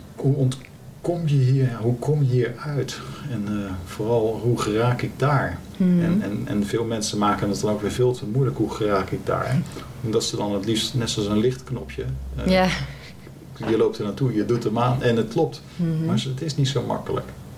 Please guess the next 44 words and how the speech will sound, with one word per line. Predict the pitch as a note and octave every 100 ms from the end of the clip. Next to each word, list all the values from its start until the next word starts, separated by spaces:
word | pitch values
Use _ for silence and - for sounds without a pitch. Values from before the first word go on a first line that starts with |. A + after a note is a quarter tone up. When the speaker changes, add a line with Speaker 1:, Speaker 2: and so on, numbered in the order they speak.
| - - -
Speaker 1:
En | G2+
uiteindelijk | G#2 G#2 - - - -
is | - -
het | - -
echt | A#2+ -
een | - G#2
reis | G#2 A#2+ B2+ -
van, | - - -
van | - - -
echt, | D#3 D#3 - - - - - - - - -
echt | B2 C3
op | - B2
zoek | - C#3
gaan | - - G#2+
naar | G#2 G#2 G2+
jouw | A2 A2
essentie, | - - B2+ B2+ -
naar | G2+ F#2+ F#2+
die | G#2+ A#2
energie | G#2 G2+ G2 C3+ C3 - -
en, | G2+ G2
en | G2+ G2
daarbij | - A#2 - C3+ D#3
blijven. | D3+ B2+ G#2+ F#2 F2+ - -
Speaker 2:
Ja. | D#3+ D#3 D3+ - - - -
Speaker 1:
En | -
dat | - G2+
is | -
dan | - -
karma. | B2+ C3+ G#2+ F2+ -
Op | A#2+
het | A2 G#2
moment | B2 A2
dat | G#2 G2+
het | G2+
karmisch | - G#2+ G#2 F#2+ -
klopt, | C#3 C3 - - - - - - - - - -
dan | A#2 G#2
komt | - A2+ G#2+
het | B2+ A#2
ook | A2
naar | A2 G#2
je | G#2+
toe. | -